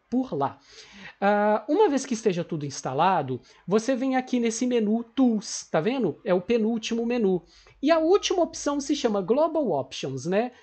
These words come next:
Opções globais. Dentro do Global Options, a gente vai ter aqui, ó, é, todas essas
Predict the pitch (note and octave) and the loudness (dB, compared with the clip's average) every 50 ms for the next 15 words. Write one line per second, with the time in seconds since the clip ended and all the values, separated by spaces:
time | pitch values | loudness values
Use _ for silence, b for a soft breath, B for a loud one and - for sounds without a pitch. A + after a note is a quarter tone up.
0 | b b b A3+ G#3+ A3+ - - D4+ E4 D4+ B3+ C4 B3+ B3 G#3 D3+ C3+ B2 C3+ | b b b 0 0 0 -4 -4 -2 -2 0 2 2 2 2 2 0 -4 -6 -8
1 | C3+ C3 - - - - B B B G#3 B _ - F#3+ F#3+ D#4+ G4 G#4 - F#4+ | -12 -12 -12 -12 -12 -12 B B B -20 B _ -4 0 4 4 4 4 4 4
2 | F4+ D4 B3+ G#3+ G#3 F#3+ F3 D#3 D3+ C#3+ C3+ C#3+ F3+ G#3+ G#3 F#3 - - - E3 | 2 2 2 2 2 2 2 2 2 2 2 4 4 4 4 2 -2 -6 -6 -6
3 | C#3+ C#3 - - - - G3+ G#3 G#3 A#3 B3+ - - A#3+ A3 A#3 A#3 A3 A3 - | -6 -6 -8 -12 -4 0 0 0 0 0 -2 -2 -4 -2 0 0 -2 -2 -2 2
4 | A3 A3 G#3 F#3+ - - - C4+ C4+ C#4 B3 G3+ D#3 C3+ B2+ b b b b b | 2 4 4 2 0 -4 -4 -4 -2 0 2 2 2 2 0 b b b b b
5 | b b b _ _ G3+ F#3 F#3+ F#3+ F#3+ F#3 - - _ - D4+ D#4+ F4 F4+ D#4+ | b b b _ _ -2 0 0 2 0 -2 -2 -6 _ -2 0 0 0 0 2
6 | F4 D#4+ B3+ A3 B3+ A#3+ A#3 A#3+ - B3 B3 A#3+ A3+ A3+ A3 G3+ - - | 2 0 2 2 2 0 0 0 0 0 2 4 4 4 2 0 -2 -8